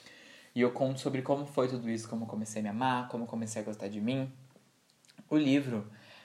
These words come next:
é uma coletânea de histórias, de cartas que eu nunca enviei, né? Acho muito chique esse termo. Mas são situações que eu vivi, que aí eu tinha textos aqui e falei, "Cara, isso dá um livro."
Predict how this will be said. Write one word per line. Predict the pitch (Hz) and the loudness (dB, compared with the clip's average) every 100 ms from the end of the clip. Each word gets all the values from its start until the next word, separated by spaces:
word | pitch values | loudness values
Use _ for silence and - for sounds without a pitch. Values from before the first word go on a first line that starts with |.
| - | -14
é | - 107 | -2 2
uma | 117 | 6
coletânea | 123 123 135 127 | 8 8 6 4
de | 131 | 0
histórias, | - 120 110 113 110 | 6 8 8 4 -2
de | - 104 | -8 -8
cartas | - 113 117 117 113 | 2 4 4 -4 -6
que | 113 | -2
eu | |
nunca | 110 113 117 | -2 -2 -6
enviei, | 110 107 101 95 - | -2 2 2 0 -6
né? | - 104 101 - | -6 -6 -4 -6
Acho | 113 117 | -6 -2
muito | 113 113 | -2 -2
chique | - 107 - | -6 -6 -6
esse | - | -10
termo. | - 117 113 107 - - - - - - - | 2 4 4 -6 -10 -20 -20 -20 -20 -18 -2
Mas | 113 113 113 113 117 120 120 | 6 8 8 4 2 -2 -4
são | - 165 175 | 0 0 0
situações | - 202 202 - | -4 -4 -4 -2
que | 202 | -4
eu | |
vivi, | 208 160 131 151 135 | -2 2 2 2 0
que | - 120 | 8 10
aí | 120 120 123 123 123 127 | 12 8 4 2 0 2
eu | 117 | 0
tinha | 117 143 139 | 2 -2 4
textos | 147 147 - | 4 4 0
aqui | 160 160 170 | -6 -2 0
e | 190 | 0
falei, | 196 175 165 | 2 -2 -2
"Cara, | - 175 131 | -8 -6 -6
isso | 127 143 | -4 -4
dá | |
um | 160 | -4
livro." | 156 123 110 | -4 -4 -6